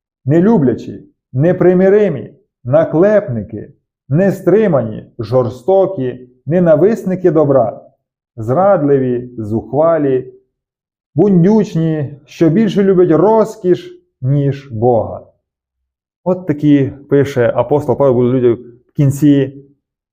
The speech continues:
історії нашого світу, які мають вигляд побожності, а сили її відреклися. Таких віддаляйся. Апостол Павел писав молодому Тимофію, що він що?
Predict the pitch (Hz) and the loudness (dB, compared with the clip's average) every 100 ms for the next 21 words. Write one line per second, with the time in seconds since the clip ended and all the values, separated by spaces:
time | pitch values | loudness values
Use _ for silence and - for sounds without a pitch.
0 | _ _ _ _ - 135 - 131 123 113 | _ _ _ _ -6 -4 0 2 2 0
1 | 110 110 113 110 107 110 104 104 - 123 | -2 -6 -4 -4 -4 -6 -6 -6 -4 -2
2 | 113 - - _ _ _ _ _ _ _ | -2 -2 -10 _ _ _ _ _ _ _
3 | _ _ _ _ _ _ _ _ _ 120 | _ _ _ _ _ _ _ _ _ 0
4 | 160 180 190 202 196 190 135 214 214 202 | 2 2 4 4 4 2 0 0 2 0
5 | 190 - 170 147 226 233 143 131 - 127 | -2 0 0 2 0 0 -2 -6 -8 -12
6 | 113 - 135 127 - 226 220 202 180 170 | -12 -8 -8 -8 -10 -10 -4 -4 -4 -6
7 | 160 - _ _ _ _ _ 127 131 123 | -6 -12 _ _ _ _ _ -4 -2 0
8 | 123 127 127 117 - 107 - _ _ 123 | 0 2 0 0 -4 -18 -20 _ _ -8
9 | 117 139 143 131 - _ _ _ _ 117 | -6 -2 -2 -2 -10 _ _ _ _ -2
10 | 127 110 120 123 110 104 113 - _ _ | 0 2 2 4 2 -2 -14 -20 _ _
11 | _ _ _ _ _ 143 208 240 240 190 | _ _ _ _ _ -4 -2 -2 0 0
12 | 202 226 202 180 170 196 214 180 156 151 | 2 2 2 0 -2 0 2 2 -2 -4
13 | 160 165 208 180 175 165 226 226 202 143 | -2 -2 -2 -2 -2 -4 -6 -4 -2 -2
14 | 170 151 165 226 220 - 220 226 202 | -4 -4 -4 -4 -4 -6 -2 0 0